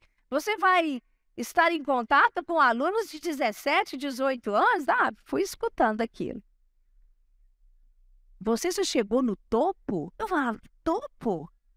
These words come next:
É, gente? Que topo é esse? Que a vida pede que a gente fique em movimento todos os dias? E é isso que nos coloca em favor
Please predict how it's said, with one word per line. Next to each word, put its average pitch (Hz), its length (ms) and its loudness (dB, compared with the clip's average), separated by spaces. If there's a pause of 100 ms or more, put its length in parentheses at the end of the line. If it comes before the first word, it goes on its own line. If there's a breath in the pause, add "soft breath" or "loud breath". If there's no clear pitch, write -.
É, 285 300 0
gente? 190 380 -6
Que 494 220 -8
topo 403 380 -2
é 254 80 0
esse? 226 580 -6 (580)
Que 339 100 -2
a 311 140 4
vida 240 680 -2 (420)
pede 285 480 0
que 262 100 -2
a 285 60 0
gente 330 300 -4
fique 370 300 -2
em 359 60 0
movimento 311 720 0 (120)
todos 427 440 2
os 254 220 -6
dias? 311 680 -2 (640)
E 320 180 0
é 269 120 0
isso 330 460 -2
que 320 140 0
nos 269 240 0
coloca 262 640 2
em 285 120 2
favor 247 680 0